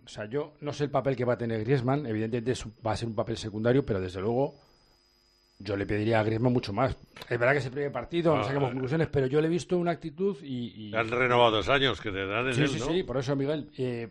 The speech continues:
Speaker 1: pero yo creo que Griezmann tiene mucho que decir en el equipo, a pesar de que tenga un papel secundario. Y su actitud y su, y su manera de activarse en el campo,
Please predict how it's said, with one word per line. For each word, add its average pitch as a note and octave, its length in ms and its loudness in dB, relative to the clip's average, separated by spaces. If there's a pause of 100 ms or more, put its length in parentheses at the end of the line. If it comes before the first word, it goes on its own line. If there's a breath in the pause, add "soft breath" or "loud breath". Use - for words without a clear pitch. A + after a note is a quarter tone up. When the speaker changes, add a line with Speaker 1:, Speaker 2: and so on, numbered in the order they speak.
Speaker 1:
pero A2+ 240 -6
yo B2 100 -4
creo D3+ 160 0
que F3 120 0
Griezmann F#3 400 0
tiene D3+ 220 -6
mucho F3 380 -2
que E3+ 80 -2
decir F#3+ 400 -4 (1000 loud breath)
en C#3 200 2
el C3 100 6
equipo, F#3+ 400 0 (300)
a C3 100 -2
pesar - 240 -2
de E3+ 100 4
que D#3+ 80 2
tenga D#3+ 140 0
un D3 80 -2
papel C#3+ 200 0
secundario. C#3+ 540 -4 (200 soft breath)
Y - 140 -14
su C#3 180 2
actitud A#2+ 560 0 (360 loud breath)
y C#3+ 120 -6
su, B2 540 -2
y A#2+ 80 -6
su A#2+ 180 -6
manera D3 340 4
de D3+ 480 0
activarse C#3+ 400 -2
en D3+ 80 -2
el C#3+ 60 -6
campo, F#3 380 -2